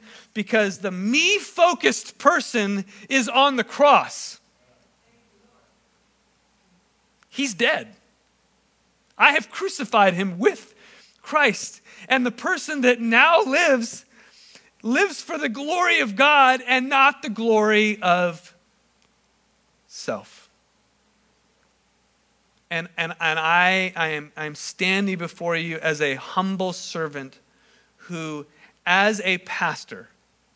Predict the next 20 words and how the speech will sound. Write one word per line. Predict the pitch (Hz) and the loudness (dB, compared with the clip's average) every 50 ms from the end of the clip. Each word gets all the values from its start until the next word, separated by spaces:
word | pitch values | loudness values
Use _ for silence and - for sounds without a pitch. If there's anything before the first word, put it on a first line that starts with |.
| _ _ _ _ _ _ _ _ _ _ _ _ _ _ _ _ _ _ _ _ _ _ | _ _ _ _ _ _ _ _ _ _ _ _ _ _ _ _ _ _ _ _ _ _
still | - - - - - - - 180 180 175 139 113 104 104 - _ _ _ _ _ _ _ _ _ | -20 -18 -14 -14 -14 -10 -4 -2 0 0 0 -2 -4 -10 -20 _ _ _ _ _ _ _ _ _
has | - 165 147 - - | -6 -6 -6 -6 -8
to | - 139 | -14 -14
check | - - - 180 151 - - - | -12 -6 -4 -4 -4 -4 -6 -10
myself. | 120 117 - - - 101 98 - - _ _ _ _ _ _ _ _ _ _ _ _ _ _ _ _ _ _ _ _ _ _ _ _ _ _ _ _ _ _ _ _ _ _ _ _ _ _ _ _ _ _ _ _ _ _ _ _ _ _ - | -12 -12 -12 -14 -16 -16 -16 -20 -20 _ _ _ _ _ _ _ _ _ _ _ _ _ _ _ _ _ _ _ _ _ _ _ _ _ _ _ _ _ _ _ _ _ _ _ _ _ _ _ _ _ _ _ _ _ _ _ _ _ _ -20
Is | 131 131 | -16 -14
it | 139 120 | -12 -8
about | 127 123 127 127 | -8 -8 -8 -10
me? | 131 139 156 160 _ _ _ _ _ _ _ _ _ _ _ _ _ _ _ _ _ _ _ _ _ _ _ _ _ _ _ _ _ _ _ _ _ _ _ _ _ _ _ _ _ _ _ _ _ _ - - _ _ | -12 -14 -16 -18 _ _ _ _ _ _ _ _ _ _ _ _ _ _ _ _ _ _ _ _ _ _ _ _ _ _ _ _ _ _ _ _ _ _ _ _ _ _ _ _ _ _ _ _ _ _ -20 -20 _ _
Like, | - 202 180 - | -4 -4 -4 -2
just, | 277 262 202 - | -4 -6 -4 -4
just, | - 269 233 - | -6 -6 -4 -4
just | - 277 - - | -4 -4 -4 0
to | 247 | 0
make | 247 233 220 233 | 2 2 0 0
this | 220 175 - 180 | -4 -8 -8 -8
real, | 170 165 151 120 101 - _ _ _ _ _ _ _ _ _ _ _ _ _ _ _ _ _ _ - - _ _ _ _ _ _ _ _ _ _ _ - | -8 -6 -6 -6 -8 -12 _ _ _ _ _ _ _ _ _ _ _ _ _ _ _ _ _ _ -20 -20 _ _ _ _ _ _ _ _ _ _ _ -4
I | 175 185 202 214 233 240 233 233 220 | 0 0 2 4 4 4 4 4 2
have | 208 190 175 - - _ | 0 -2 -4 -6 -12 _
purposefully | - - - 226 214 208 - 156 - - - - 139 123 117 110 107 107 | -14 -4 0 0 0 0 -2 -8 -10 -12 -16 -16 -14 -14 -14 -14 -16 -20